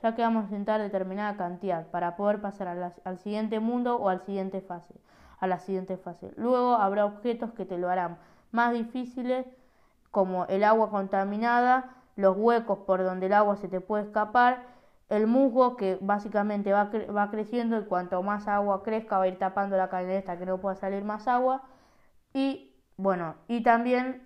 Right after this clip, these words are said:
se te va a terminar acabando todo el agua y eso también dificulta mucho más las cosas. Creo que el musgo es lo que más,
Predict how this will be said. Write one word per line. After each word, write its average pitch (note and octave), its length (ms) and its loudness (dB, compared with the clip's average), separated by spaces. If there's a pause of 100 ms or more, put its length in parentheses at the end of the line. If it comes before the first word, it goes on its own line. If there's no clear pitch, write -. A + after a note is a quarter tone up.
se G3 200 -2
te F#3+ 140 -2
va F#3+ 60 4
a F#3+ 40 0
terminar G3 320 0
acabando F#3 400 -2
todo G3 120 2
el G3 80 4
agua G3+ 300 4
y F#3+ 80 2
eso F#3+ 220 -4
también F#3 340 -6
dificulta F3 520 -6
mucho E3+ 280 -8
más E3+ 160 -10
las E3 140 -10
cosas. D#3+ 320 -16
Creo G#3+ 240 0
que G3+ 60 -2
el F#3 80 2
musgo G#3 340 2
es F#3+ 60 -2
lo F3 140 -2
que F3+ 120 -6
más, F#3 240 -4